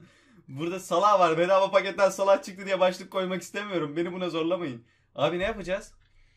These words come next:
Vallahi billahi çıkmıyor. Hiçbir şey yok ya.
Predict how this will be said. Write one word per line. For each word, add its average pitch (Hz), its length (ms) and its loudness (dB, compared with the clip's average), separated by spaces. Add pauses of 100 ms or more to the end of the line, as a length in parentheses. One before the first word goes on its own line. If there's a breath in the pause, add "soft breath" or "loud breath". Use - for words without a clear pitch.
(140)
Vallahi 185 480 2
billahi 170 400 -2 (380)
çıkmıyor. 196 460 -4
Hiçbir 175 520 -6
şey 165 280 -2
yok 117 220 -6
ya. 147 380 -4